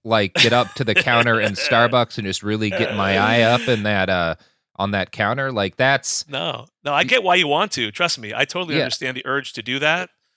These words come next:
Speaker 1: What
Speaker 2: I
Speaker 1: is
Speaker 2: just wanna
Speaker 1: America
Speaker 2: rub my
Speaker 1: without
Speaker 2: eyeballs
Speaker 1: that?
Speaker 2: on people, just strangers. I wanna do that, but,
Speaker 1: Yeah.
Speaker 2: uh, it's not a good idea. Yeah, it's not a,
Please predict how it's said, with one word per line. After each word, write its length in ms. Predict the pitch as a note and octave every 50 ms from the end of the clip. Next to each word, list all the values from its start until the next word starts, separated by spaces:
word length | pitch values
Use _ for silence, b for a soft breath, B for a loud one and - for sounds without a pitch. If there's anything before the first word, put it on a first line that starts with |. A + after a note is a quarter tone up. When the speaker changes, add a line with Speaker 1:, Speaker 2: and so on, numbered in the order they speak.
| _
Speaker 1:
What 260 | - A#2+ C3 F3+ F3 E3+
Speaker 2:
I 40 |
Speaker 1:
is 40 | D3
Speaker 2:
just 140 | D#3 D3 C3+
wanna 140 | C#3+ E3 F#3+
Speaker 1:
America 160 | F#3 D3 C3+
Speaker 2:
rub 80 | C#3+ -
my 80 | - C3+
Speaker 1:
without 160 | B2+ C3+ D3
Speaker 2:
eyeballs 300 | - C#3+ C3+ C3+ C3+ B2+
Speaker 1:
that? 80 | B2+ A#2+
Speaker 2:
on 100 | A2+ G#2
people, 500 | - - D3 D3 - - A2+ G#2 G#2 G2+ - - -
just 160 | C#3 C3 -
strangers. 560 | - - - C3+ C3+ C#3 C#3+ C3 B2 A2 G#2+
I 100 | A2 A2
wanna 240 | G#2+ A2 G#2+ G#2+ A2
do 160 | G#2 A2+ A2+
that, 260 | G#2 G#2 G#2 G#2 G2 - _
but, 260 | B2+ A2+ G#2+ G#2+ G2+
Speaker 1:
Yeah. 160 | A#2 C#3 A#2+ -
Speaker 2:
uh, 200 | A#2 A2+ A2 A2 b b b b b b b
it's 160 | D#3+ D#3+ -
not 220 | F3 G3+ F3+ -
a 20 | -
good 180 | C#3+ D3 C3+
idea. 640 | B2+ A2+ A2+ A#2 A2+ A#2 A#2+ B2+ A2+ G2+ G2 G2+ G#2+ _ _ _ _ _ _ -
Yeah, 260 | C#3+ C3+ C3 A#2 G#2
it's 120 | G2+ - -
not 220 | C3 C3 C#3 C3+
a, 80 | B2+ C3